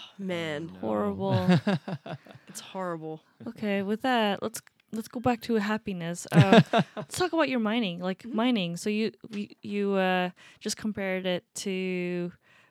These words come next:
Speaker 3: um,
Speaker 1: User
Speaker 3: Libra,
Speaker 1: enga-, oh,
Speaker 3: user
Speaker 1: yes, yeah.
Speaker 3: engagement. It's,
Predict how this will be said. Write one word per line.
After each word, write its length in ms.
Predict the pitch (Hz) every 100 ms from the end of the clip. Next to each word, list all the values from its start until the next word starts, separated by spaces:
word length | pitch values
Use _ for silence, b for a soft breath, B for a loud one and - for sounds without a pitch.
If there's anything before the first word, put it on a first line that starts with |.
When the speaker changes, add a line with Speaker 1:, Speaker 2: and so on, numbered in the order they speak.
| b
Speaker 3:
um, 340 | - 180 170 170
Speaker 1:
User 140 | 214
Speaker 3:
Libra, 420 | 240 247 180 165
Speaker 1:
enga-, 40 | 170 _ -
oh, 60 |
Speaker 3:
user 140 | 233 233
Speaker 1:
yes, 40 |
yeah. 20 |
Speaker 3:
engagement. 640 | 233 220 214 185 165 - - _
It's, 280 | 190 190